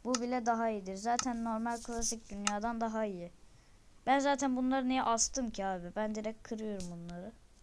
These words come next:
Kır ya, bu nedir? Ben zaten direkt bunları böyle kırınca ve nedense lamba da kırılıyor.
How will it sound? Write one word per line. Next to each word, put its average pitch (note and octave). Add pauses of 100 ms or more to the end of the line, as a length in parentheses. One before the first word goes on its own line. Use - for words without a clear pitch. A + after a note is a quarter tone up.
(4000)
Kır A3
ya, F3+
bu F3+
nedir? G#3 (1300)
Ben A3
zaten B3
direkt A#3+
bunları A#3+
böyle A#3+
kırınca A3+ (160)
ve G#3+
nedense A3
lamba G#3
da G3
kırılıyor. E3+